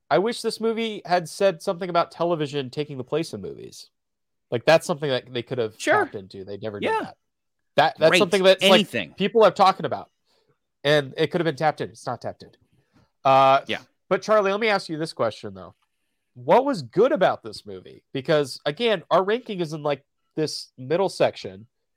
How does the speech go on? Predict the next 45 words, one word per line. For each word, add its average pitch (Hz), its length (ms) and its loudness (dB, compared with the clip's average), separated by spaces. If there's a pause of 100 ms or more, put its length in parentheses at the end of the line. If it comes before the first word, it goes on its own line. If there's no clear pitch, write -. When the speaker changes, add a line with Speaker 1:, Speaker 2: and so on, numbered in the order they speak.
Speaker 1:
but 151 120 2
it's 180 100 -4
very 339 180 4
specific. 185 560 -2
I'm 139 140 -2
not, 202 260 2 (300)
I'm 160 140 0
not 202 240 2
scotting 196 460 2
you 131 200 -2
and 117 140 -6
being 135 180 -2
like, 120 260 -4
"It's 147 220 -4
somewhere 247 380 2
in 196 60 0
the 165 60 -2
middle." 127 320 0
I'm 156 140 0
saying, 175 300 0
like, 151 260 4 (260)
I 156 140 0
know 214 340 6
it's - 340 0
this. 123 680 -4
It's - 240 -16
right 180 240 2
here. 107 360 -12 (320)
Speaker 2:
Hmm. 95 260 -10
Speaker 1:
What 180 260 0
makes 196 260 -4
it 175 120 2
a, 123 160 -4 (340)
what, 165 160 -6 (140)
like, 151 240 -4
we've 190 160 -8
talked 196 240 0
about 170 260 4 (240)
all 143 140 2
the 135 80 -2
bad 127 280 2
stuff - 220 -4
about 110 220 -8
this - 160 -18
movie. 151 360 -10